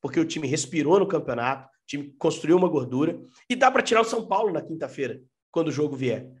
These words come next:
É, porque eu acho o time do América capaz disso. Se fosse um adversário muito superior, tivesse aberto no jogo de ida três a zero, é, o América, pra mim, estaria fora nesse, nesse páreo.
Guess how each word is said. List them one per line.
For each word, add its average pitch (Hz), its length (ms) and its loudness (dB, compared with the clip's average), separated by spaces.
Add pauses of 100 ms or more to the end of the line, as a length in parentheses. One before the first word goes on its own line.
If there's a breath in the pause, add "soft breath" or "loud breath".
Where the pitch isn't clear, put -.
(500 soft breath)
É, - 220 -8 (100)
porque 170 160 -2
eu 196 80 4
acho 202 180 2
o 175 40 -8
time 214 160 -6
do 180 80 4
América 208 440 2 (200)
capaz 196 380 -2
disso. - 240 -10 (200)
Se - 140 -20
fosse 220 180 -2
um 226 60 4
adversário 190 400 0
muito 240 240 -2
superior, 170 440 2
tivesse 156 320 -2
aberto 156 360 0
no 151 80 -4
jogo 143 200 -4
de 131 140 -4
ida 127 180 -4
três 175 300 2
a 123 80 2
zero, 143 400 0 (560)
é, 131 600 0 (100)
o 143 80 0
América, 156 380 2
pra 156 240 -2
mim, 165 80 0
estaria 185 260 0
fora 170 320 0
nesse, - 380 -8
nesse 127 200 -14
páreo. 110 320 -6